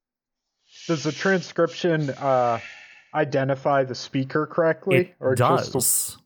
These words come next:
Speaker 1: the
Speaker 2: Well,
Speaker 1: Oh,
Speaker 2: as
Speaker 1: that's
Speaker 2: far
Speaker 1: cool.
Speaker 2: as you're aware.
Speaker 1: Yeah.
Speaker 2: I mean, if it's doing it worse, I don't know if you would know the difference, but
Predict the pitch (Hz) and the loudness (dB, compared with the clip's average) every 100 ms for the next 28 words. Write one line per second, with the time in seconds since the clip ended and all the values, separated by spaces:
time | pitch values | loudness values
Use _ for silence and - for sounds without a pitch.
0 | _ 185 180 180 165 - 170 139 120 131 | _ 0 4 4 2 4 4 4 2 2
1 | 101 90 98 90 - - 143 117 110 - | 2 2 0 0 -4 0 2 2 -2 -8
2 | _ _ _ _ _ _ _ _ _ _ | _ _ _ _ _ _ _ _ _ _
3 | 123 120 113 117 117 139 110 135 131 117 | -2 0 0 0 0 -2 0 0 2 0
4 | 107 110 117 95 87 - - 120 90 - | -2 0 2 2 0 0 0 -2 -4 -2
5 | 104 113 113 107 95 107 98 92 95 82 | 0 2 2 0 0 -2 0 2 0 0
6 | 113 - - 62 - - - 101 - | -2 -2 -4 -4 -4 -4 -2 -2 -2